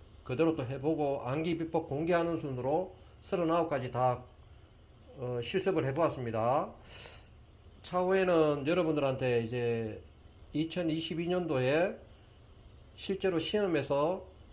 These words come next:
가장 많이 빈번하게 출제가 되었던, 실기 시험에서 출제가 되었던 칵테일 세 가지 기법별로 조합을 해가지고, 어, 칠 분이라는 시간을 설정을 하고 시험장과 똑같이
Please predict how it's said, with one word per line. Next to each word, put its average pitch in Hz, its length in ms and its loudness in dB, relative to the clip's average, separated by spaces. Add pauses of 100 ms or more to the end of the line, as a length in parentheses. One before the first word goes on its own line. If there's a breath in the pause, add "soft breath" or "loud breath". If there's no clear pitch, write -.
(300)
가장 165 340 2
많이 143 520 0 (560)
빈번하게 135 880 2 (400)
출제가 170 440 0
되었던, 151 680 0
실기 190 360 -4
시험에서 147 360 -2
출제가 170 380 0
되었던 139 360 -2
칵테일 160 380 -6
세 165 160 -4
가지 127 440 0 (460 soft breath)
기법별로 127 840 0
조합을 151 400 0
해가지고, 117 760 -2 (640 soft breath)
어, 110 640 -4 (600)
칠 226 240 0
분이라는 185 320 2
시간을 151 480 2
설정을 165 420 -2
하고 131 120 0
시험장과 160 480 0
똑같이 185 580 -4